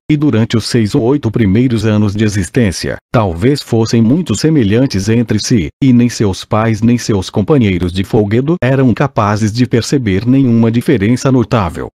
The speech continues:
Em torno dessa idade, ou logo depois, começam a engajar-se em ocupações muito diferentes. Começa-se então a perceber a diferença de talentos,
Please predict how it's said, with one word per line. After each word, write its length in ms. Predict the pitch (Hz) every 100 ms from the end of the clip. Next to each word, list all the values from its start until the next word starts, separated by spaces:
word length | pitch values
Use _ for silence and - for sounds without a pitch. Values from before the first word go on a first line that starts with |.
| _ _ _ _
Em 120 | 127
torno 420 | 131 - 143 151 147
dessa 400 | 117 95 - - - _
idade, 580 | - 104 104 101 73 - -
ou 140 | 139 160
logo 320 | 104 110 110
depois, 500 | 101 107 110 107 - -
começam 580 | - 117 82 117 156 120
a 60 | 107
engajar-se 640 | 101 87 85 131 135 117
em 160 | 117 113
ocupações 680 | - 135 131 - 101 113
muito 320 | 110 147 135
diferentes. 800 | 113 117 120 113 85 73 65 - - _ _ _ _ _ _ -
Começa-se 680 | 123 160 131 156 123 117 147
então 320 | 151 - 139
a 60 |
perceber 600 | 147 131 139 147 113 95
a 60 | 113
diferença 640 | 107 104 143 98 123 -
de 120 | 120
talentos, 680 | 120 110 107 110 - 151 -